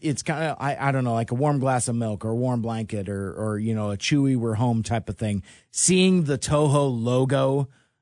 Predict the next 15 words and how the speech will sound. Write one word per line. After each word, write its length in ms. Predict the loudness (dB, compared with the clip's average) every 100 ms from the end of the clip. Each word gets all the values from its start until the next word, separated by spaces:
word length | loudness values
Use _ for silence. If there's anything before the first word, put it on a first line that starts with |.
| _ 0
um, 380 | 2 4 2 0
up 220 | -2 0
there, 240 | 2 4 4
you 160 | 2
know, 80 | 2
with 160 | 0 2
that, 240 | 0 0
that, 220 | -2 -2
that, 220 | -4 -6 -6
you 180 | -4 -4
know, 160 | -4 -4
color 420 | 0 2 2 0
starburst 800 | -4 -2 0 0 0 0 -2 -2
up 180 | -4 0
there. 280 | -2 0